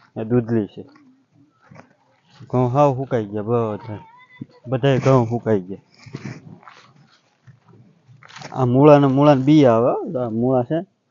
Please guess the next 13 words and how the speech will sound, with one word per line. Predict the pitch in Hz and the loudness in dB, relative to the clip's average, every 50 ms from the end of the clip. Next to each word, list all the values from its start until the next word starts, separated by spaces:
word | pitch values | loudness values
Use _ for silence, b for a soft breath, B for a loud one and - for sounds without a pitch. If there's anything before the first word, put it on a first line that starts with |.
| _ _ _ _ _ _ _ _ _ _ _ _ _ _ _ _ _ _ _ _ _ _ _ _ _ _ _ _ _ _ - | _ _ _ _ _ _ _ _ _ _ _ _ _ _ _ _ _ _ _ _ _ _ _ _ _ _ _ _ _ _ -12
જો. | 107 104 104 101 92 - - _ _ _ _ _ _ _ _ _ _ _ _ _ _ _ _ _ _ _ _ - | -10 -8 -8 -8 -10 -14 -18 _ _ _ _ _ _ _ _ _ _ _ _ _ _ _ _ _ _ _ _ -18
આ | 123 | -12
મૂળો | 107 113 123 139 147 147 147 147 | -6 -2 0 2 2 2 2 0
છે, | 151 147 139 | 0 -2 -2
મૂળો | 139 143 151 156 156 156 | -2 0 0 2 2 2
હતો | 156 156 160 156 156 - _ _ _ _ | 2 0 0 -2 -2 -4 _ _ _ _
અને | - 110 110 | -10 -6 -4
આમાં | 113 113 113 117 113 | -4 -2 -2 -2 -2
ઓલા | 113 110 110 110 107 104 | -4 -4 -4 -6 -6 -6
શું | 101 - 131 | -10 -14 -8
કહેવાય, | - 139 127 120 | -4 -4 -4 -4
બિયારણ | 107 113 123 139 143 139 127 117 110 101 | -4 -2 0 2 6 6 6 4 2 -2
આવે. | 98 101 95 95 | -6 -8 -8 -10